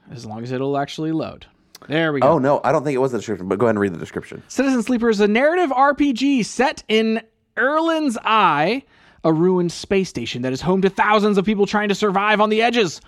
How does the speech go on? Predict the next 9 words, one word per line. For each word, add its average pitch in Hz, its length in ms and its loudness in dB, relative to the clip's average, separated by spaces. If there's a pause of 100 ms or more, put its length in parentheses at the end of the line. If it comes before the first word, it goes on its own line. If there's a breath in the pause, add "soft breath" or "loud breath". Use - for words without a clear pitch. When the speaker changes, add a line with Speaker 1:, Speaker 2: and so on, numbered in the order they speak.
(260 soft breath)
Speaker 1:
of 170 240 2
an 170 180 0
interstellar 175 640 0
capitalist 151 640 -6
society. 139 500 -6
You 262 280 2
are 339 160 2
a 285 60 0
sleeper, 254 640 2